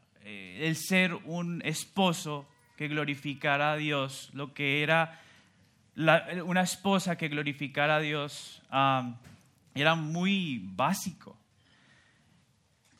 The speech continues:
Nos casamos en el dos mil dieciocho y yo creo que fue pocos días, meses probablemente, donde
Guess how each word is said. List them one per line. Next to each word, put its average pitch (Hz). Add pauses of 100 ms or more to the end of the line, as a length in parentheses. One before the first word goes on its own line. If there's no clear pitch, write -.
(580)
Nos 175
casamos 180
en 202
el 185
dos 165
mil 170
dieciocho 185 (540)
y 156
yo 147
creo 175
que 165
fue 156
pocos 170
días, 147 (300)
meses 131
probablemente, 131 (760)
donde 160